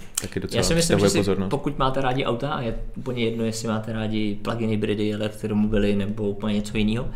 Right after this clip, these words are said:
Speaker 1: Mhm.
Speaker 2: tak si přijdete na svý, protože jednak tam budeme mít stánek my s elektromobily, bude tam k vidění i nějaký plug-in,
Speaker 1: Přesně.
Speaker 2: plug-in hybrid, i nějaký elektrický koloběžky a podobně.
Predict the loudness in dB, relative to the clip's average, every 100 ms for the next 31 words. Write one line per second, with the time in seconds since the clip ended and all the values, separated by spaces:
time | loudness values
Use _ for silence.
0 | 0 2 2 -2 -10 -10 -6 -4 -2 -4
1 | 0 2 2 2 -2 -2 -2 -4 -4 0
2 | 2 2 0 -8 -12 -8 -2 6 10 10
3 | 8 4 4 2 0 2 2 2 2 0
4 | 0 -4 -4 -4 -4 -4 -2 0 2 0
5 | 0 -2 -2 -2 -2 -4 -2 0 0 -2
6 | -4 -4 -6 -2 0 2 2 0 0 0
7 | 0 0 0 0 0 -2 -2 -2 -2 -4
8 | -2 2 2 2 0 2 4 4 0 -2
9 | -2 0 2 2 0